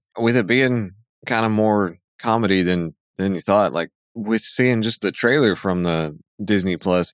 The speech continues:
I don't really get a big vibe of it being a comedy type thing. So do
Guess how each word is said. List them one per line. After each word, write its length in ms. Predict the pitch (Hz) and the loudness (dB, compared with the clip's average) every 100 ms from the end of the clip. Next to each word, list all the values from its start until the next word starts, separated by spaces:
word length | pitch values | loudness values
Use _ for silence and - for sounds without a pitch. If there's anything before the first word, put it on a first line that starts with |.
| - | -6
I 80 | 95 | -4
don't 140 | 92 | 0
really 220 | 98 90 | 0 0
get 280 | 76 101 101 _ - | -2 -2 -4 _ -12
a 80 | 80 | -4
big 200 | 92 85 | -2 0
vibe 440 | 90 104 95 82 | 0 2 0 0
of 140 | 82 | -2
it 100 | 80 76 | -2 0
being 440 | 85 80 78 76 - - | 0 0 -2 -10 -16 -16
a 60 | |
comedy 480 | - 90 80 80 78 | -6 -2 -2 -2 -4
type 240 | 92 78 - | -2 -4 -4
thing. 380 | 78 71 67 - | -6 -6 -10 -12
So 160 | 73 | -10
do 140 | 71 | -10